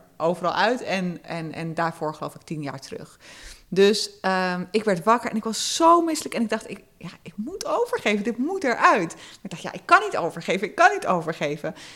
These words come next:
En toen stond ik daar en toen zei ik tegen het universum: "Oké, als je echt bestaat, help mij over te geven." Dus ik pakte een tandenborstel, wat normaal niet lukt. En meteen kwam alles eruit. Op dat moment had ik nog niet echt door dat dat mijn,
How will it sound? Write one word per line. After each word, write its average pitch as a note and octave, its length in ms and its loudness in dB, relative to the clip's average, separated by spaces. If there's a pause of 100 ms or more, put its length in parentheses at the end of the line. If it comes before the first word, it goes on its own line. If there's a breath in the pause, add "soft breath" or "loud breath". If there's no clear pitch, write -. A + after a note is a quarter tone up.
(240 loud breath)
En A#3+ 140 2
toen B3 140 2
stond F4 300 -2
ik - 80 -6
daar C#4 200 2
en G#3+ 80 -4
toen G#3+ 120 -8
zei A#3+ 140 0
ik A3+ 60 -2
tegen G#3 180 -6
het - 100 -10
universum: G3 480 -4
"Oké, E3 340 -4
als A3+ 180 0
je - 80 -2
echt - 240 -4
bestaat, G#3+ 500 -2
help G#3+ 360 6
mij F3+ 280 6
over C4 340 4
te G#3 100 -4
geven." D#3 260 0
Dus G3 120 -4
ik E3+ 140 -6
pakte A#3+ 300 2
een F3+ 100 -2
tandenborstel, F3 520 -2
wat G#3+ 80 -4
normaal D#3+ 260 -4
niet F3 140 -6
lukt. E3+ 180 -4 (240 loud breath)
En G#3 120 4
meteen D4 560 4
kwam G3+ 280 0 (140)
alles D4 400 8
eruit. - 640 2 (800)
Op G3 160 0
dat C4 140 10
moment G#3+ 240 2
had G#3 100 0
ik G3+ 60 -2
nog F#3 140 0
niet A3 300 4
echt G#3+ 280 2
door E3 300 2
dat F#3 180 -2
dat E3 320 -2 (200)
mijn, D3+ 420 -6